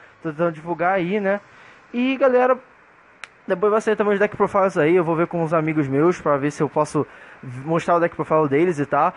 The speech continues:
Ou tem até uns decks meus que eu criei, não é que eu sou um gênio nesse jogo não, mas eu criei uns deckzinhos legaisinhos que pode ser uma saída pra quem talvez tá conhecendo o jogo ou quer montar um deck barato,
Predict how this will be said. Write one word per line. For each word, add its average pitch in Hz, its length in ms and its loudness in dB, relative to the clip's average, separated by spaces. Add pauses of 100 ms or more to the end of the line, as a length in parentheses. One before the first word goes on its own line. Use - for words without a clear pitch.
(180)
Ou 262 160 4
tem 294 120 2
até 277 160 0
uns 285 140 0
decks 240 280 0
meus 214 260 0
que - 80 -6
eu 226 40 -6
criei, 196 480 0 (240)
não 220 140 0
é - 20 -2
que 269 80 -6
eu 269 40 -2
sou 277 160 0
um 202 60 2
gênio 175 440 2
nesse 180 240 -2
jogo 175 260 0
não, 156 220 2
mas 147 400 0
eu 202 80 2
criei 269 160 0
uns 277 60 2
deckzinhos 247 420 0
legaisinhos 214 800 0 (320)
que 240 100 -2
pode 247 220 0
ser 269 80 -6
uma 254 100 -4
saída 254 380 -2
pra 254 100 -4
quem 247 140 -8
talvez 233 200 -4
tá 247 80 -6
conhecendo 226 440 -2
o - 20 0
jogo 185 420 0
ou 190 80 -2
quer 214 160 0
montar 214 340 0
um 208 40 0
deck 214 180 -2
barato, 202 480 0